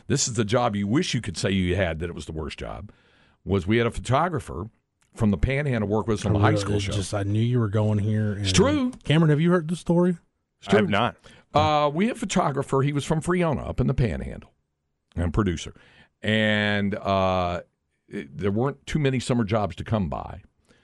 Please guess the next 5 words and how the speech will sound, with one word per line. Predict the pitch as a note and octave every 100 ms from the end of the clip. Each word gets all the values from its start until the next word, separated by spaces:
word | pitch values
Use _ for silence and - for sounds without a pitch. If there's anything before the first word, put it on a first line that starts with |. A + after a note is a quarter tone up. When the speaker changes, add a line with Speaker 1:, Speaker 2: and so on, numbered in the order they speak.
| _ _
Speaker 1:
But | F#2 F#2+ C3+ -
Friona | - B2 C#3 D3+ A#2+ G2+
did | G#2+ D#3 D#3+
have | B2 G2+ E2 E2+ A2+ - - - - _ -
a | G2 F#2+ F2+ F2+ F2